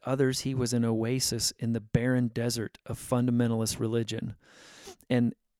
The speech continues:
you know, to the disciples, I remember after the sixty leave Jesus, after he said, um, "If you're, you know, eat my flesh, drink my blood," and he said those things that in the non-spiritually sound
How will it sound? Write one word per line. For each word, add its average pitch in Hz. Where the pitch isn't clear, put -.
you 135
know, 120
to 127
the 127
disciples, 123
I 120
remember 123
after 139
the 135
sixty 123
leave 139
Jesus, 139
after 127
he 131
said, 123
um, 113
"If 135
you're, 135
you 139
know, 117
eat 156
my 131
flesh, 120
drink 135
my 127
blood," 117
and 117
he 120
said 127
those 123
things 127
that 120
in 131
the 117
non-spiritually 143
sound 113